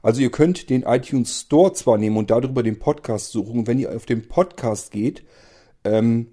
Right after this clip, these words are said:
ja, dann wechselt er aber sowieso in die App Podcasts rein. Vorausgesetzt natürlich, ihr habt die installiert von Apple, ähm, die Podcast-App. Ähm, das heißt, den Weg werde ich mir hier sparen. Ich gehe also gleich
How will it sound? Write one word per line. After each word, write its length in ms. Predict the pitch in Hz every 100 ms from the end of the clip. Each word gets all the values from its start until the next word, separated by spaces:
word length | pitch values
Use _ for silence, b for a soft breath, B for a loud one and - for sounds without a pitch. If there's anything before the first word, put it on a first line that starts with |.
| _ -
ja, 120 | 113
dann 180 | 104 101
wechselt 340 | 123 - 123
er 80 | 117
aber 140 | 110
sowieso 480 | 110 110 101 113 139
in 180 | 117 110
die 180 | 107 107
App 220 | 131 - - -
Podcasts 800 | 135 143 - 104 95 - - 98
rein. 280 | 92 85 - _
Vorausgesetzt 640 | - 95 101 - 110 107
natürlich, 300 | 101 - 101
ihr 60 | 101
habt 140 | -
die 80 | 98
installiert 640 | 95 - 98 101 104 - -
von 220 | 95 -
Apple, 340 | 104 104 98 B B B -
ähm, 340 | 98 95 95 _ _
die 180 | 98 92
Podcast-App. 760 | - 110 - 92 - - 85 - - b b b b b b -
Ähm, 380 | 123 127 127 127 _ _ _
das 180 | 123 -
heißt, 480 | 294 - - _ -
den 180 | 135 139
Weg 320 | 135 - -
werde 160 | 107
ich 160 | 127 127
mir 80 | 135
hier 160 | 113
sparen. 440 | 101 - 143 208 208
Ich 120 | 135
gehe 160 | - 151
also 260 | 120 117
gleich 520 | 98 98 123 196 -